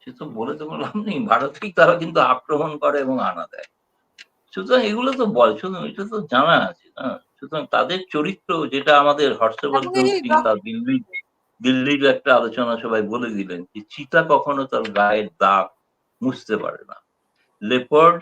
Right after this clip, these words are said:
Speaker 1: cannot wash away from his spot। বুঝলেন? হর্ষবর্ধন সিংলা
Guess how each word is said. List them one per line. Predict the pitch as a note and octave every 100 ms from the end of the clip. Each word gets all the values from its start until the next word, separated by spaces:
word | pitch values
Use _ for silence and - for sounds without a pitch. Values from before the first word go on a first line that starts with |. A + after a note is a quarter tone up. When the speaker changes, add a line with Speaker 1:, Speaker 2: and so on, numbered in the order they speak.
| G3 _ _ _
Speaker 1:
cannot | A#2+ A#2+ C3 C#3 C3+ - _ _ _ _ _ A2
wash | C#3+ - D3+
away | D#3+ D#3
from | B2 A#2 A2+
his | A2
spot। | - - - - _ _ _ _ _ _ _ _
বুঝলেন? | - F3+ - A#2+
হর্ষবর্ধন | A#2+ C#3+ C3 B2+ - C3
সিংলা | - G2 F2+